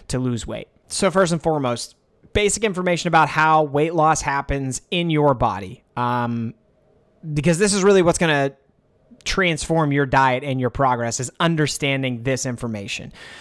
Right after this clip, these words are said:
So if you've ever listened to any of my podcast episodes before, you might know what's coming. If not, welcome. Here's a very important thing that you need to know about, and it's called a calorie deficit. You need to be in a calorie deficit to lose weight.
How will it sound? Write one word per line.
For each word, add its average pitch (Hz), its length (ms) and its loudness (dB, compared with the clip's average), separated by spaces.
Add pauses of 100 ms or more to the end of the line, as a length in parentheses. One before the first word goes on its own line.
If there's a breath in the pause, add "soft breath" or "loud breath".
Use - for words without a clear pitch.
(140 loud breath)
So 151 400 0
if 139 120 -4
you've 151 280 0
ever 190 200 2
listened 175 260 0
to 165 80 0
any 160 200 0
of 156 60 0
my 151 100 2
podcast 151 500 0
episodes 147 520 -4 (340)
before, 190 420 0
you 156 160 -2
might 139 160 0
know 131 100 -2
what's 120 160 -2
coming. 196 380 0
If 139 140 -6
not, 143 260 0
welcome. 170 500 0 (140)
Here's 147 280 0
a 139 40 0
very 143 240 2
important 139 400 -4
thing 143 220 -2
that 127 160 -4
you 156 100 0
need 143 180 -2
to 127 60 -4
know 135 220 2
about, 147 340 2
and 139 140 -6
it's 147 140 -6
called 143 220 -2
a 147 100 0
calorie 131 400 -4
deficit. 113 480 -10 (360 loud breath)
You 165 200 0
need 165 340 0
to 180 140 -2
be 156 180 -2
in 151 100 0
a 151 120 -2
calorie 127 440 0
deficit 127 540 -2 (380)
to 139 120 -2
lose 117 420 -6 (140)
weight. 120 360 -8